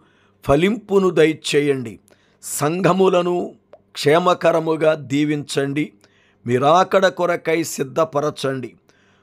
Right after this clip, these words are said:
కుటుంబాలలో నిత్య ఆనందము, రక్షణ సునాదమును అనుగ్రహించండి. బిడ్డలకు తగిన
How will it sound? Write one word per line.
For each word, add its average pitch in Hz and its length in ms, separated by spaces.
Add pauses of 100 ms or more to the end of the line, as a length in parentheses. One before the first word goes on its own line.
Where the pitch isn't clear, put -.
(140)
కుటుంబాలలో 185 1080 (120)
నిత్య 147 460 (120)
ఆనందము, 165 880 (160)
రక్షణ 175 540
సునాదమును 160 1080 (380)
అనుగ్రహించండి. 139 1000 (640)
బిడ్డలకు 185 580
తగిన 160 400